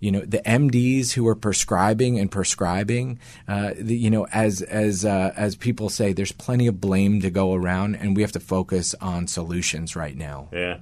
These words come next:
Speaker 2: And it sounds like, from what you're saying, that if you are taking opioids for pain, let's say after surgery, and, uh, the pain has gone away and you have some pills left, it's probably the best thing to do is get rid of those pills.
Speaker 1: There is no question.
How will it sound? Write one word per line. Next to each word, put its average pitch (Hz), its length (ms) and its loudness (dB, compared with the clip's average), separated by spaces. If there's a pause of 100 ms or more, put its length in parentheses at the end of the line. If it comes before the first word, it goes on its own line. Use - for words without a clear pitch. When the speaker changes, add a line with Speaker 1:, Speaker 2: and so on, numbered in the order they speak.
(220)
Speaker 2:
And 143 100 -2
it 139 80 0
sounds 214 400 -2
like, 92 320 0
from 98 220 -8
what 101 160 -2
you're 92 100 -6
saying, 87 460 -6
that 82 260 -6
if 90 260 -6
you 110 200 -4
are 123 120 -2
taking 95 340 -8
opioids 76 520 -10
for 82 320 -12 (160)
pain, 76 440 -12 (100)
let's 76 160 -10
say 80 140 -8
after - 260 -10
surgery, 87 580 -10 (540)
and, 92 560 -6
uh, 90 240 -8
the 87 80 -12
pain 110 260 -6
has 95 140 -6
gone 95 220 -4
away 92 280 -2
and 82 80 -8
you 92 140 -8
have 90 200 -6
some 80 160 -12
pills 87 380 -6
left, 87 400 -8 (160)
it's 156 180 -14 (160)
probably 208 460 -8
the 95 100 -12
best 117 240 -8
thing 104 120 -10
to - 60 -18
do 214 80 -10
is 120 100 -10
get 85 120 -10
rid 107 160 -8
of 95 60 -10
those 67 180 -10
pills. - 440 -12 (120)
Speaker 1:
There 113 160 2
is 98 120 0
no 101 220 0
question. 82 680 -4